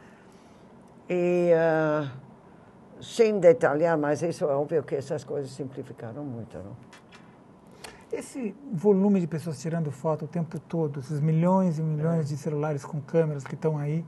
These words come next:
Speaker 1: É.
Speaker 2: e a gente perde um pouco a noção do que é bom e o que é ruim?
Speaker 1: Sim, é, depende como a gente for analisar essa pergunta. Fotograficamente, digamos, ah, sim.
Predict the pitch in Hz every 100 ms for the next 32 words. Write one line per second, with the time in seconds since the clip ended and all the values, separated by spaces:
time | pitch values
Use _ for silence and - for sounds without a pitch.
0 | - - - 131 123 - - - 190 254
1 | 240 - 240 202 170 185 175 165 151 165
2 | 151 139 156 139 185 170 160 139 175 240
3 | - - - - - - - - - -
4 | 587 605 554 508 - - - 285 202 180
5 | 185 208 247 240 233 226 202 196 185 202
6 | - 190 - 185 175 170 170 170 156 170
7 | 165 156 156 - 139 123 107 98 - -
8 | - - - - - - - - - 131
9 | - - - 247 254 254 - 202 165 151
10 | 147 131 139 131 120 117 101 104 110 117
11 | 117 120 95 - - 92 82 - - -
12 | - - 180 92